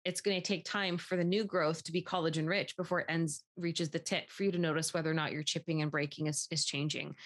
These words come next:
It takes time for hair growth to come in. So people are like, "Well, I'm taking collagen, my hair doesn't feel thicker." I'm like, "It's only been a month," right?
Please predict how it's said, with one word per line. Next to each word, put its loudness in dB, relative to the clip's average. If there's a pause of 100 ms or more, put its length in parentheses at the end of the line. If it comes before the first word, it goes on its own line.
(220)
It -2
takes 0
time 2
for -2
hair 2
growth 0
to -4
come 0
in. 2
So 0
people -4
are 4
like, 2
"Well, 2
I'm 2
taking 0
collagen, 2
my 2
hair 4
doesn't 2
feel 2
thicker." 0
I'm 2
like, 0
"It's -14
only 2
been 0
a 2
month," -2 (440)
right? 2